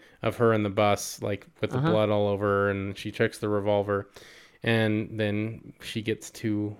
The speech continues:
Speaker 1: the, uh,
Speaker 2: The actress.
Speaker 1: actress's house.
Speaker 2: And the actress is just sitting there,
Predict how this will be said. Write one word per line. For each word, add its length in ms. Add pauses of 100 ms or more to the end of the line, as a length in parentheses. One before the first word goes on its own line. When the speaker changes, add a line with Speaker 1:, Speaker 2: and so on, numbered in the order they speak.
(160)
Speaker 1:
the, 520
uh, 380
Speaker 2:
The 80
actress. 480
Speaker 1:
actress's 380 (460)
house. 640 (200)
Speaker 2:
And 160
the 80
actress 260
is 100
just 220
sitting 300
there, 300